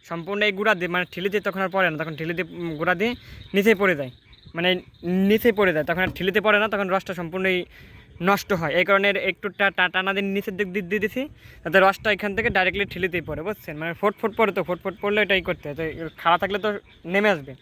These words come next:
ঠেলিতে যাবে না। এখন এর একটু, ওই যে দেখুন, এই যে এইটা, তো এইটা আবার দেখুন শ আছে, মানে এটা অটোমে-, অটোমেটিক্যালি নিচের দিকে আছে, এই কারণে এটাকে আর টানা দেওয়া লাগে না। তো দেখুন, ওই যে ওই, ওই দুইটা ছিল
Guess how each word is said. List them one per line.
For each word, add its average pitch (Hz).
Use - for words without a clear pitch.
ঠেলিতে 202
যাবে 196
না। 160
এখন 180
এর 175
একটু, 180
ওই 190
যে 185
দেখুন, 220
এই 175
যে 175
এইটা, 214
তো -
এইটা 214
আবার 240
দেখুন 226
শ -
আছে, 175
মানে 165
এটা 180
অটোমে-, 180
অটোমেটিক্যালি 196
নিচের 202
দিকে 202
আছে, -
এই 175
কারণে 185
এটাকে 185
আর 175
টানা 185
দেওয়া 185
লাগে 180
না। 214
তো -
দেখুন, 190
ওই 190
যে 196
ওই, 202
ওই 202
দুইটা 202
ছিল 196